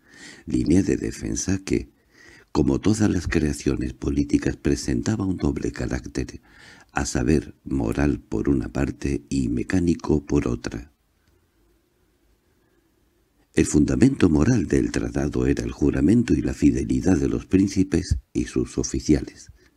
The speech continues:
cada uno de los cuales se comprometía a acudir con sus soldados a la corte a socorrer al rey a la primera señal de alarma.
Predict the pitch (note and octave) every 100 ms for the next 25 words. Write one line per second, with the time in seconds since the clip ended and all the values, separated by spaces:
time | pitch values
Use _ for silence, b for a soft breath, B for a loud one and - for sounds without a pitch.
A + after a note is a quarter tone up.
0 | b b b b - C#2+ B1+ C2 A#1+ A1
1 | - - - F2 A#2+ - - B1+ - A1
2 | A#1 - C2+ A#1+ A#1+ B1+ B1 G#2+ - _
3 | _ C2+ A#1 - B1+ C2 A#1 A#1+ G#1+ A#1
4 | - _ A1+ A1 - F#2+ - E2 - -
5 | C2+ A#1+ A#1+ - A1+ B1+ B1 A#1+ b b
6 | b b b - - A#1 - - - -
7 | F#2 F2+ D#2 F2 D2+ E2+ D2+ D2+ B1+ A#1+
8 | - A#1 -